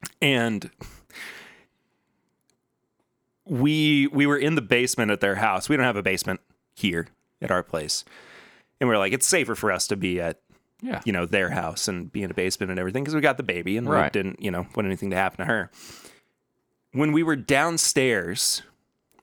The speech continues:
Speaker 1: we heard something fall. We heard something just fall over. We're like, "Oh, it's probably a trash can or the recycling bin or whatever, and it's just, you know, it's fine."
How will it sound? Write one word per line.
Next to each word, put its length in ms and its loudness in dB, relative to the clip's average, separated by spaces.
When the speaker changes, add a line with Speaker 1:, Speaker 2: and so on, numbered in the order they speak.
Speaker 1:
we 120 4
heard 180 2
something 300 0
fall. 380 -4
We 100 2
heard 140 2
something 240 0
just 140 -2
fall 280 2
over. 300 -8
We're 80 -4
like, 180 -2
"Oh, 120 4
it's 100 -4
probably 300 2
a 40 0
trash 320 0
can 340 -4
or 100 -4
the 60 -2
recycling 440 -4
bin 200 -4
or 80 -6
whatever, 380 -6
and 100 -10
it's 240 -2
just, 320 -8
you 120 -4
know, 200 -8
it's 120 -6
fine." 340 -2